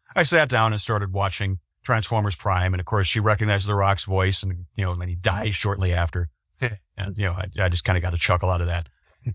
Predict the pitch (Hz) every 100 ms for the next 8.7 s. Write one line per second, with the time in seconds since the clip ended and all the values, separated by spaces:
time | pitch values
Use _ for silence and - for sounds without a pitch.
0 | - 117 120 107 - _ 110 165 151 123
1 | 117 110 120 147 139 117 104 - _ _
2 | _ 110 104 107 117 107 101 110 127 104
3 | 95 92 95 - 127 175 95 85 90 87
4 | 85 92 87 85 92 120 104 87 98 127
5 | 98 98 95 90 90 113 113 131 120 117
6 | 127 107 95 95 98 95 90 92 87 87
7 | 85 80 _ _ - 120 107 113 113 110
8 | 95 87 95 87 95 90